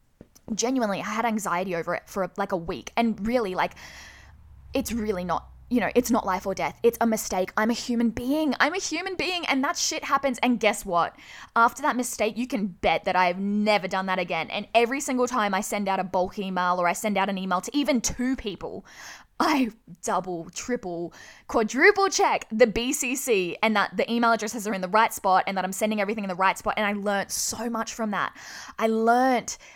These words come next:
that, like, it is okay to make a mistake. And also in that moment, like, I was having a full-on breakdown. Like, I felt so guilty.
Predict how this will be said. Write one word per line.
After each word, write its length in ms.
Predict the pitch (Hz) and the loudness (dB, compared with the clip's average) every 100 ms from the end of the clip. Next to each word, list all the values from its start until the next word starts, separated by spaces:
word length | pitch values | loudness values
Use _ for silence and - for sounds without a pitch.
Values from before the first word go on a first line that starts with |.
| - | -2
that, 160 | 247 226 | 0 0
like, 240 | 226 214 - - | -2 -4 -8 -12
it 140 | 277 | -6
is 180 | 285 - - | -6 0 2
okay 420 | 311 294 294 320 | 2 4 2 4
to 80 | 311 | 2
make 200 | 311 330 | 0 0
a 40 | |
mistake. 500 | 302 - - 285 294 - | -4 -2 2 2 2 2
And 200 | 254 - _ _ - | 0 -2 _ _ -2
also 280 | 285 311 | -2 -4
in 100 | 254 | -4
that 140 | 254 214 | -2 -2
moment, 240 | 226 226 | -2 -2
like, 100 | 202 208 | 0 2
I 20 | |
was 120 | 202 | 0
having 180 | 226 214 | 0 -4
a 20 | |
full-on 300 | 190 208 190 | -4 -4 -4
breakdown. 480 | 185 196 196 196 185 | -2 -2 0 -2 -2
Like, 120 | 180 | -4
I 40 | 180 | -4
felt 180 | 202 | -4
so 300 | - - 202 | -4 -4 -2
guilty. 480 | 190 190 202 208 175 | -2 -4 -4 -6 -8